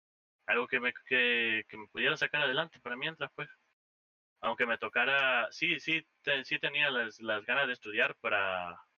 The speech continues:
poder aprender lo mismo que papá, porque mi papá, tú le pre-, tú le, le pones algo enfrente y él te dice, "Oh, esto es lo que tiene". Él,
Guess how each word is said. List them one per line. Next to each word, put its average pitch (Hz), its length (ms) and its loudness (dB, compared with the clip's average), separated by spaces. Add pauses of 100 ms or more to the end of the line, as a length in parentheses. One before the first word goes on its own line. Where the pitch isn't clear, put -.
(580)
poder 120 240 4
aprender 127 360 0
lo 131 120 -2
mismo 135 240 -8
que 117 100 -4
papá, 107 300 -2
porque 101 560 -6
mi 107 140 -8
papá, 135 640 2
tú 135 100 -6
le 135 120 -2
pre-, 123 240 -2
tú 131 440 -4
le, 110 460 -2
le 104 120 -4
pones 127 320 -4
algo 127 180 -2
enfrente 127 460 0
y 117 60 0
él 113 100 0
te 113 100 0
dice, 110 400 -4
"Oh, 101 280 -2
esto 101 300 -6
es 104 60 -4
lo 98 100 -6
que 87 120 -14
tiene". 110 420 -4
Él, 110 180 2